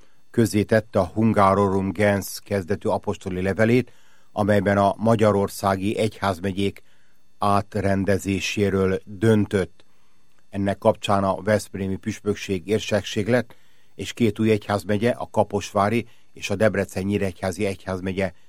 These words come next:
megalakulása is ehhez a dátumhoz köthető. Az elmúlt hétvégén Kaposváron volt jubileum ünnepség, most szombaton pedig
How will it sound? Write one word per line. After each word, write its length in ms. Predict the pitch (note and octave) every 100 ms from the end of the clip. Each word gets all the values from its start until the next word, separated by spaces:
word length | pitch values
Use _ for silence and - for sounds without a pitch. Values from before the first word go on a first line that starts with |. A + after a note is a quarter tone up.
| - -
megalakulása 1000 | G#2+ G2+ G#2 F#2+ - G2+ F#2 F#2 - F#2+
is 300 | F#2+ - - - - -
ehhez 320 | G#2 G2 F#2
a 60 |
dátumhoz 600 | F#2 G2+ F#2 - F#2 F2+
köthető. 640 | - G#2 - F#2 - F2+ D#2 - - - - - -
Az 100 | -
elmúlt 280 | G#2+ G2+ G2
hétvégén 460 | G#2+ G#2 G#2+ G2+ F#2+
Kaposváron 760 | - - G2 - G#2 G2 G2
volt 320 | F#2+ G#2 G2 -
jubileum 560 | G#2+ G2+ G#2 G#2 G#2
ünnepség, 760 | A2+ A2+ G#2+ G#2+ - B2 A#2+ - - - - -
most 240 | A2 -
szombaton 560 | - A2+ G#2+ G2+ G2+ F#2
pedig 360 | G#2+ A#2 A2